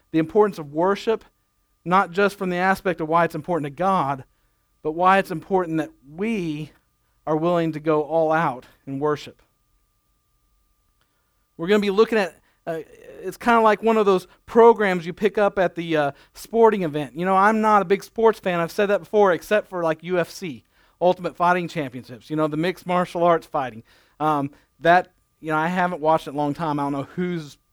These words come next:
popular now, but I used to watch it all the time. And, um, you know, when they start out, they do the tail of the tape. So they've got the, they've got the guys up there and all their stats,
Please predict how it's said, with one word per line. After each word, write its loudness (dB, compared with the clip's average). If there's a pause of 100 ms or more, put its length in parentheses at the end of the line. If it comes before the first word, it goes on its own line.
popular -2
now, -10
but -10
I -6
used -8
to -10
watch -2
it -6
all 0
the -10
time. -6 (560)
And, -2 (100)
um, -4 (300)
you -2
know, 4
when -2
they 0
start 4
out, 2
they -4
do -6
the -8
tail -2
of -6
the -4
tape. -4 (100)
So -6
they've -2
got 2
the, -4 (420)
they've 0
got 4
the -2
guys 2
up 2
there 2
and 2
all 2
their 2
stats, -4